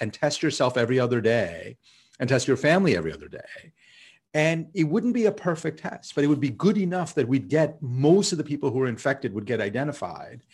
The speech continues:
and you could bring this pandemic under control. That kind of technology exists now. The fact that we haven't deployed that technology, to me, is a travesty. It would have made such an enormous difference. It still can if we can get those kinds of tests out there.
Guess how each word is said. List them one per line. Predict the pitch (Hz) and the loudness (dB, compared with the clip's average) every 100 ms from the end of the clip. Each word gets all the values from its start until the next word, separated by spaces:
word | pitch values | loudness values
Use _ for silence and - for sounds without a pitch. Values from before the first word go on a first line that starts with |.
| - - - | -20 -20 -6
and | 143 139 | -2 0
you | 170 | -2
could | 170 208 | -2 -4
bring | 151 151 | 0 0
this | 151 143 | 0 -2
pandemic | - 120 107 101 98 - _ - | -4 -2 0 -2 -6 -12 _ -6
under | 110 101 98 | -4 -2 -4
control. | 92 98 - 104 82 - - _ _ _ _ _ | -6 -10 -4 -4 -4 -12 -20 _ _ _ _ _
That | - 202 | -4 -2
kind | - 220 | -2 -2
of | |
technology | 202 185 156 143 135 117 | -2 -4 -2 -2 -2 -4
exists | 95 90 104 - - | -4 -4 -6 -6 -8
now. | 90 87 76 - _ _ _ - | -10 -12 -16 -20 _ _ _ -6
The | |
fact | 143 - 160 180 | -4 0 0 0
that | 175 | 0
we | 131 131 110 | 2 2 2
haven't | 131 127 135 - - | -2 -2 -4 -8 -8
deployed | 117 - - 131 147 147 | -8 -8 -4 2 4 4
that | 139 | 0
technology, | 135 139 143 139 143 147 165 160 - - _ - | 0 -4 -4 -4 -4 -6 -8 -10 -20 -20 _ -6
to | 127 | 0
me, | 135 | 2
is | 117 | 2
a | 95 | 0
travesty. | - - 127 151 156 110 - 82 - - 123 _ _ _ | -6 -2 0 2 0 -4 -8 -14 -16 -20 -20 _ _ _
It | 139 | 4
would | 151 | 6
have | 139 117 | 6 4
made | 120 107 | 0 0
such | - - 139 127 | -4 -2 -2 -2
an | 120 | -2
enormous | 107 104 98 | 0 -2 -2
difference. | - 135 156 | -2 -4 -4
It | 165 | -4
still | - - 190 190 - | 0 6 6 4 -8
can | 180 185 135 - | -6 -4 -4 -6
if | - - | -10 -8
we | 117 | -8
can | 104 | -6
get | 98 95 | -6 -6
those | 98 87 | -6 -8
kinds | - 92 - | -10 -12 -14
of | |
tests | - - - | -14 -12 -10
out | - - | -10 -12
there. | - | -18